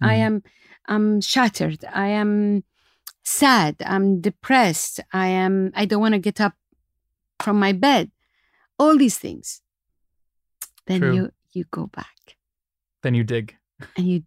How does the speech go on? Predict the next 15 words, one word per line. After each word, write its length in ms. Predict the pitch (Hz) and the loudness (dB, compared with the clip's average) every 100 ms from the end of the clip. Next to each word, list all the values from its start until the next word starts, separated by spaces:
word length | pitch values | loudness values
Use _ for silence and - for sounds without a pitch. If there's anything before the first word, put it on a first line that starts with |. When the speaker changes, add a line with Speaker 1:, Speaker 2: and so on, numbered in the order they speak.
| - | -6
Speaker 1:
dig, 300 | 190 165 156 | -4 -4 -6
which 160 | 165 - | -12 -8
is 140 | 175 | -10
painful. 540 | - 190 175 160 - 143 151 _ | -8 -6 -4 -6 -14 -14 -16 _
Speaker 2:
Yeah. 180 | - 117 151 _ _ _ _ _ _ _ _ - | -10 -10 -10 _ _ _ _ _ _ _ _ -8
Speaker 1:
But 180 | 180 | -6
then 180 | 190 180 | -2 -2
you 160 | 180 185 - | -2 -4 -6
cannot 680 | 180 175 185 180 - - - _ _ _ _ _ _ _ _ _ | -4 -2 -2 -4 -8 -20 -20 _ _ _ _ _ _ _ _ _
solve 380 | - 214 185 - | -10 -4 -4 -4
anything 540 | 190 185 156 - 156 151 _ _ _ _ | -4 -4 -4 -10 -12 -14 _ _ _ _
if 240 | 170 - - | -14 -12 -10
you 100 | 165 - | -12 -8
don't 300 | 175 156 147 _ _ | -6 -6 -10 _ _
dig 280 | 156 - | -10 -10